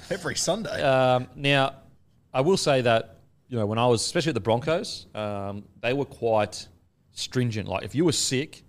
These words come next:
Speaker 2: you, you would almost have to be nearly dying to not at least go into training. Like, for example, if you had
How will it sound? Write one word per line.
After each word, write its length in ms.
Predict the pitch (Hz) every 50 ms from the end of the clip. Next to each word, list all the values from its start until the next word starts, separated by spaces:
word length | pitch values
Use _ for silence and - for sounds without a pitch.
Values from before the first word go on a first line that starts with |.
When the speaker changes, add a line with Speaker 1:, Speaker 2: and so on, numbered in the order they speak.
| _ _ _ _ _ _ _ _ _ _ _
Speaker 2:
you, 280 | _ 113 113 113 120 - - -
you 160 | 131 131 147
would 80 | 151
almost 260 | 147 139 131 123 110 -
have 140 | 120 107
to 80 | - -
be 80 | 98 107
nearly 220 | 107 104 98 90
dying 580 | - - 95 90 98 98 95 87 92 107 127 127 -
to 100 | - 113
not 160 | 107 110 104
at 80 | 104 -
least 300 | 101 101 98 92 - - - _ - 104
go 220 | 107 110 101 104
into 340 | 104 - 117 107 104 - 120
training. 400 | - - 120 113 120 143 175 202 - _ _ _ _ _ _ _ _
Like, 100 | 107 107
for 100 | - 131
example, 340 | 123 104 104 120 113 104 107
if 100 | 101 92
you 80 | 117 117
had 300 | 104 104 101 98 92